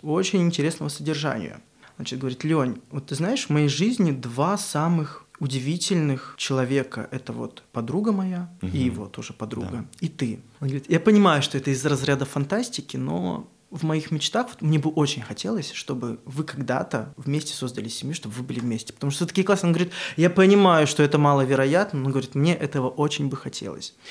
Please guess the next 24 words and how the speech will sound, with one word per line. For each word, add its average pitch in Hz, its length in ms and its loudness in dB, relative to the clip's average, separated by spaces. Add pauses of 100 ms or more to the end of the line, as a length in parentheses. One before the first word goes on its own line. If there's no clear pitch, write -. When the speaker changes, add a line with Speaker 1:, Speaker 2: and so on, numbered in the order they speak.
(260)
Speaker 1:
Через 175 180 2
какое-то 156 380 2
время 220 500 4 (100)
мне 143 280 4
лучшая 127 320 -2
подруга 160 720 -2
пишет - 260 -4
сообщение 131 600 -2
о - 20 -8
том, 175 240 -2
что - 180 -4
Олег 139 300 -2 (100)
умер. 117 340 -2 (420)
Speaker 2:
Да 92 120 0
еб 104 260 2
твою 110 220 0
мать, 92 520 2
Speaker 1:
То 139 120 0
Speaker 2:
Олег. 131 160 4
Speaker 1:
есть, 90 260 -2
э, 135 320 0
так 156 320 0
получилось, 151 640 0
что 135 720 -2